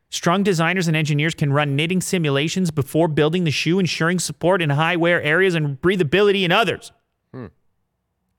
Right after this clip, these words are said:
Speaker 1: Blended together with a three hundred sixty degree weave constructed over one thousand threads, contours the foot, where most knit shoes can only utilize horizontal and vertical lines. Three D, your foot is three D.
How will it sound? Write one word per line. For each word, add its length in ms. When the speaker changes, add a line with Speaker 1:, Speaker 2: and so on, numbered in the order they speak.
Speaker 1:
Blended 280
together 300
with 140
a 40
three 300
hundred 240
sixty 360
degree 300
weave 420
constructed 500
over 220
one 280
thousand 460
threads, 540
contours 600
the 100
foot, 440
where 180
most 400
knit 240
shoes 320
can 140
only 220
utilize 420
horizontal 600
and 100
vertical 360
lines. 320
Three 380
D, 220
your 160
foot 200
is 140
three 360
D. 420